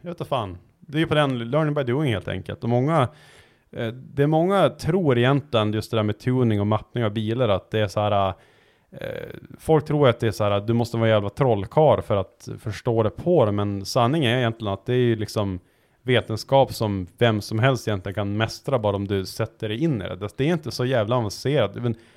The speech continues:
alla har väl, eh, bestyckat en moped förut, till exempel.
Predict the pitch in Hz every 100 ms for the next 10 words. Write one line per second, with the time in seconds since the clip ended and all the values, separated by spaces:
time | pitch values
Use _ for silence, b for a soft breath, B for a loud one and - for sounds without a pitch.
0 | b 139 135 151 165 127 120 104 B B
1 | B - 120 113 113 120 - 120 113 110
2 | 104 95 90 _ - 113 - 160 131 90
3 | 85 - _ 110 92 87 87 104 92 92
4 | 85 95 95